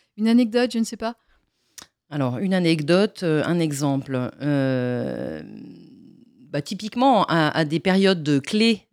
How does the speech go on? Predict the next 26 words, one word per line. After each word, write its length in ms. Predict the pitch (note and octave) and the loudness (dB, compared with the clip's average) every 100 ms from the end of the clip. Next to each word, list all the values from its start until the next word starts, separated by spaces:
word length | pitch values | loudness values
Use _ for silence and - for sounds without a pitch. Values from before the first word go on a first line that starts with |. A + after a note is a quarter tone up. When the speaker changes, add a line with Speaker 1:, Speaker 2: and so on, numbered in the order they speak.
| - | -8
Speaker 2:
euh, 380 | C#3+ C3 B2+ B2+ | -4 -2 -2 0
de 100 | C#3+ | 2
la 140 | D#3 | 2
vie, 340 | E3+ A#3+ C#4 - _ _ _ | 2 2 0 -4 _ _ _
euh, 380 | C#3+ C#3 C3 B2+ | -10 -8 -6 -8
par 180 | B2+ C#3+ | -6 -4
exemple 400 | C#3+ D#3 F3 D#3 | -4 -2 -2 0
l'entrée 460 | C#3 C3 C#3+ - D#3+ | 2 2 2 0 -2
en 100 | D3+ | 0
C 160 | - | -2
P, 520 | D3 F#3 G3 G#3 A3 - _ _ _ _ | -2 2 4 6 4 -2 _ _ _ _
euh, 1120 | D3+ C#3+ C#3 C3+ C3 C3 B2+ B2 A#2+ B2 G2+ A#2+ | -6 -2 0 0 0 -2 -2 -2 -4 -4 -4 -2
l'entrée 560 | D3 D3+ - F3 F3+ F3 | -2 -2 -2 2 4 4
en, 800 | D3+ C#3+ C#3 C3 C3 B2+ B2 B2+ _ _ _ _ _ - | 2 0 0 -2 -4 -4 -8 -12 _ _ _ _ _ -8
en, 720 | D3 C#3 C3 B2 - - C#2 - - - - | -4 -2 -2 -4 -6 -8 -12 -16 -18 -18 -8
en 160 | D3+ | -6
secteur 360 | C#3+ D3+ - D#3+ | -6 -6 0 2
adulte 540 | D#3+ E3 G#3+ G#3+ G3 C#3 C3+ | 4 4 2 2 0 0 -2
ou, 340 | - F3+ G3 E3+ | -2 2 6 6
euh, 220 | D3 C#3 | 6 4
ac-, 160 | D#3+ D3 _ _ | -2 -6 _ _
accéder 560 | G3+ - - G3+ F3+ G3+ | -8 -6 0 2 4 6
à 80 | E3+ | 6
l'emploi. 580 | E3 D#3 F#3 G3+ C#4 - _ _ _ _ D3+ | 2 2 2 4 2 -4 _ _ _ _ -2
Euh, 840 | D3+ C#3+ C3 C3+ C3 C3 C3 - - | 0 2 0 0 0 -2 -2 -6 0
aujourd'hui, 960 | F3+ F3+ E3+ E3+ F#3+ B3+ C#4+ C#4+ - | 2 4 2 0 0 2 2 0 -4